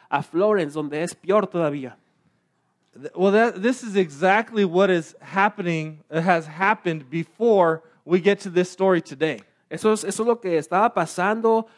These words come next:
Speaker 1: antes de llegar a esta historia que vamos a estar viendo hoy.
Speaker 2: That this rel-, this religious extreme, extremist, this enemy, this persecutor of the church, his name is Saul.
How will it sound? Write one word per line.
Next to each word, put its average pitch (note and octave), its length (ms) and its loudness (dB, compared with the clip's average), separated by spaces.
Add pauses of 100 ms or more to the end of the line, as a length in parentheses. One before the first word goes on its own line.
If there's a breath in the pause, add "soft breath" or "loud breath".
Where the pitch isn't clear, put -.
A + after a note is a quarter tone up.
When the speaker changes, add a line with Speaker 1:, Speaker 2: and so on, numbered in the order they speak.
(140 soft breath)
Speaker 1:
antes G#3+ 400 0
de E3+ 60 -4
llegar D#3+ 240 0
a F3 40 2
esta F3+ 160 -6
historia F#3 480 0
que D#3+ 80 -8
vamos D#3 220 -4
a D#3 40 -10
estar D3+ 240 -4
viendo D3+ 280 -6
hoy. C3 240 -4 (460)
Speaker 2:
That F#3 320 2
this G#3+ 240 2
rel-, G3+ 420 2
this F3+ 300 -2
religious G3+ 800 2
extreme, G3+ 640 -2 (100)
extremist, G3 680 -2
this E3 300 -6
enemy, A3 360 2
this D#3+ 220 -2
persecutor A#3+ 800 -2
of F3 100 -2
the E3 80 -4
church, G#3 340 -2 (240 soft breath)
his F3+ 120 -2
name G#3 180 2
is D#3 100 -2
Saul. F#3 460 0